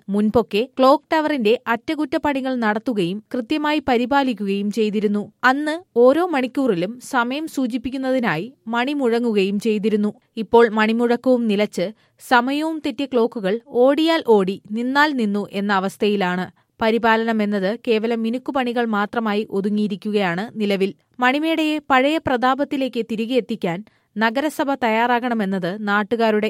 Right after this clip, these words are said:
ഏറെ നാളായുള്ള ആവശ്യമായി തുടരുകയാണ്. മുഖമാണ്, സ്മാരകമാണ്.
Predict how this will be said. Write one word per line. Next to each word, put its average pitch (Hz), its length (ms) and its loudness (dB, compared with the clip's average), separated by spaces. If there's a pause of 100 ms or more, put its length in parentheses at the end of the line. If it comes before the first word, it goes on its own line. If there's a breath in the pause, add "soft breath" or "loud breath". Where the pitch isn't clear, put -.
ഏറെ 214 280 0
നാളായുള്ള 202 520 -2 (160)
ആവശ്യമായി 202 560 -2
തുടരുകയാണ്. 202 720 0 (560)
മുഖമാണ്, 247 600 -2 (280)
സ്മാരകമാണ്. 214 840 0